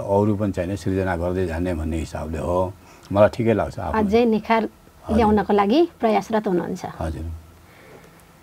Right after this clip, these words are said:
Speaker 2: तपाईँले दुई हजार तिस सालमा एउटा लघुकथा लेख्नुभयो, त्यसपछि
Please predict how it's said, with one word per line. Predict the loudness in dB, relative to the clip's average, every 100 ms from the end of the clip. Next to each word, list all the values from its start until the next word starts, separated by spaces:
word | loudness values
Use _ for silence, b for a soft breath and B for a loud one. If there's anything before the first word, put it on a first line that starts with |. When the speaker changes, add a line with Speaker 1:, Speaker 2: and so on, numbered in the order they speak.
| -18 -6
Speaker 2:
तपाईँले | 0 4 6 6
दुई | 6
हजार | 6 6 4 2
तिस | -4
सालमा | 2 2 2 2 0 -2 b b b b b -20 -20 -6 4
एउटा | 4 8 6
लघुकथा | 6 4 2 2
लेख्नुभयो, | 2 2 0 0 -4 -10 b b b b b b b -20 -20 -20 -6 4
त्यसपछि | 4 6 2 4